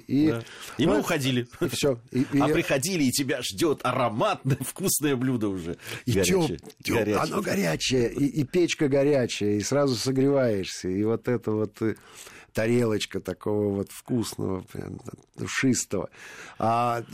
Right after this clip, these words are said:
Speaker 1: на самом деле, если готовить это блюдо просто так, да, вне, э, вне рыбалки, то, наверное, терпения не хватит. Ну, потому что сколько оно стояло? Ну, часов шесть, наверное, да? Но это у, у какой же компании <laughs> хватит терпения просто сидеть за столом и шесть часов ждать,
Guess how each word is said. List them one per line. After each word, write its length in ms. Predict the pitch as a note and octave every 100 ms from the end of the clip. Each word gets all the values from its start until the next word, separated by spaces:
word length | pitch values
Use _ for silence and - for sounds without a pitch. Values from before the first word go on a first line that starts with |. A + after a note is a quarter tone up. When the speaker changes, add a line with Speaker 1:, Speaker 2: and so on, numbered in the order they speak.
| -
Speaker 1:
на 160 | A#2 B2
самом 260 | G3 A3
деле, 320 | E3 F3 B2
если 280 | G#2+ C#3+ -
готовить 500 | C3+ C3+ E3 C#3+ B2
это 200 | B2 A2
блюдо 340 | A2+ B2 B2 A2
просто 380 | D3+ F#3 - C3+
так, 240 | F#2 D#2+
да, 160 | B2 A2
вне, 260 | G2 G#2
э, 540 | F#2+ F2 - G1+ G1+ A1
вне 240 | F#2+ A#2
рыбалки, 520 | G2+ G#2+ G2 D#2 - - - - -
то, 100 | G#2
наверное, 480 | A2 C3+ F3 E3 C3+
терпения 560 | D#3+ D3 - D#3 F#2+ F2+
не 100 | F#2+
хватит. 400 | A#2 F2 - - - - - - - -
Ну, 160 | - A#2
потому 360 | A2 A#2 A#2+ G#2+
что 120 | -
сколько 340 | - - A2 F2
оно 140 | E2+
стояло? 420 | - F#2 F2 C#2+
Ну, 200 | C#2 F2
часов 360 | F#2+ - - E2+
шесть, 400 | - E2 F2 -
наверное, 460 | E2 D#2 C#2+ C2 -
да? 160 | G2 A2+ - - -
Но 180 | A#2 B2+
это 160 | A#2+
у, 60 | C3
у 280 | A#2 A2+ B2
какой 360 | - A#2+ - C#3+
же 140 | G2
компании 640 | - F2+ - F3 G3+ G#2
<laughs> 120 | E2+ -
хватит 340 | F3 - C#3
терпения 600 | E3+ A2+ - F#3 G#3+ A#2+
просто 320 | - C#3+ -
сидеть 180 | C#3 B2+
за 60 | G#2
столом 360 | - C#3+ G#3
и 20 | D3
шесть 240 | F3+ F3+
часов 240 | - E3+
ждать, 400 | G#2 F2+ F3+ G3